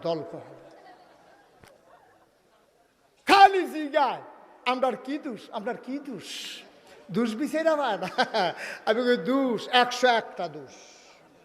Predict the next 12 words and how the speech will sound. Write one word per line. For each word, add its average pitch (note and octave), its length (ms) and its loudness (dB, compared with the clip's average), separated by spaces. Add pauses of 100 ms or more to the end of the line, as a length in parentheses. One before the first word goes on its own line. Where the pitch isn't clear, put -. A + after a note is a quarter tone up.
(1000)
আমার G3 160 2 (120)
যদি A#3+ 180 -2
জিগাও, A#3+ 300 4
"কয়টা B3 300 4 (100)
দোষ?" D4+ 200 0 (640)
যে F#3 60 2 (120)
আমরার A#3 220 2
এই A#3+ 120 4
যে B3+ 140 4
ক্ষমতার A3+ 420 -4
থেকে A#3+ 180 -2
আমরা A#3+ 120 -2